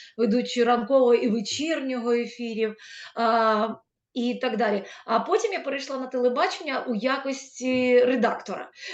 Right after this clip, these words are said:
Е, на жаль, я ніколи не була телевізійним журналістом. На жаль, бо, м, ти більше набагато розумієш, коли ти проходиш абсолютно всі щаблі на телеканалі, будучи всім, вміючи дуже багато чого. Я прийшла редактором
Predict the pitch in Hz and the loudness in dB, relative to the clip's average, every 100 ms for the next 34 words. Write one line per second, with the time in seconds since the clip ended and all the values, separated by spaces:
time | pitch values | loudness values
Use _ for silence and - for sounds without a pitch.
0 | - 226 220 247 311 277 262 262 269 247 | -4 0 2 2 2 2 0 0 0 0
1 | 233 247 247 240 233 240 233 208 226 240 | 0 0 0 -2 -2 -2 -2 -2 -2 -2
2 | 233 190 - 208 202 220 269 311 320 226 | -4 -6 -10 -2 0 2 2 2 2 0
3 | 240 233 233 226 - 311 233 247 247 247 | 2 2 2 0 -8 -12 -4 0 2 2
4 | 247 240 240 - _ _ - 262 202 302 | 2 0 -2 -8 _ _ -2 0 2 2
5 | 311 - 254 220 214 233 247 247 226 226 | 0 -2 -2 0 0 0 0 0 -2 -4
6 | 220 285 466 - 294 262 254 262 262 269 | -6 -4 -2 -2 -4 -4 -6 -6 -4 -4
7 | 277 262 - 247 269 262 247 - - - | -4 -6 -8 -8 -6 -8 -10 -12 -18 -16
8 | - 294 277 202 - 208 208 254 370 - | -6 0 0 0 -2 -2 -2 -2 -2 -6
9 | _ - - - 233 269 269 240 220 254 | _ -20 -16 -2 0 2 2 0 0 -2
10 | 240 208 190 185 254 247 262 - 220 - | 0 -2 -6 -6 -4 -2 -2 -2 -6 -8
11 | - 254 254 202 - _ _ _ _ - | -10 -4 -2 -4 -8 _ _ _ _ -10
12 | 202 254 269 214 254 202 262 214 208 190 | -4 -2 0 -2 -2 0 2 0 -2 -4
13 | 185 196 202 190 - - - _ - - | -8 -8 -12 -14 -16 -18 -20 _ -20 -20
14 | - 269 320 - - 294 269 247 320 - | -4 2 2 2 -4 -2 0 4 4 2
15 | - 311 311 311 | -2 -4 -4 -4